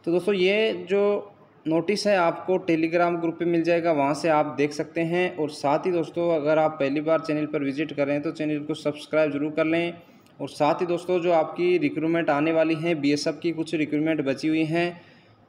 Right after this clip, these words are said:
वो भी दोस्तों आपको A to Z information में ब-, बताने वाला हूँ। और दोस्तों, अगर आपने last जो video हैं वो नहीं देखे हैं बीएसएफ़ की requirement के regarding, अगर दोस्तों आप उनके लिए eligible हैं तो आपको ज़रूर देखना चाहिए और आपको apply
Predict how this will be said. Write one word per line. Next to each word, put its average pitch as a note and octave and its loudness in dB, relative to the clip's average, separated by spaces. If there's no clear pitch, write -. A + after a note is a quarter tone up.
वो C#3+ 2
भी G3 -2
दोस्तों F#3 2
आपको E3+ 2
A D#3+ 2
to E3 -4
Z D#3 2
information E3 -2
में E3 0
ब-, D3+ 2
बताने D3+ 2
वाला D#3 2
हूँ। E3+ -2
और D3 -2
दोस्तों, D3 -2
अगर D#3+ 2
आपने D#3+ 0
last D3+ 0
जो E3+ 0
video D3+ 2
हैं E3 0
वो E3 2
नहीं D3+ 2
देखे D#3 0
हैं D#3 -2
बीएसएफ़ C#3+ -2
की D#3 -2
requirement C#3 -2
के D#3 -2
regarding, D3+ 2
अगर D3+ 2
दोस्तों E3 0
आप D#3 2
उनके E3 0
लिए E3+ 2
eligible D3+ 2
हैं E3 2
तो D#3 0
आपको D3 2
ज़रूर C#3 -2
देखना D#3 0
चाहिए E3+ 0
और C#3+ 2
आपको C3+ 0
apply D3+ 2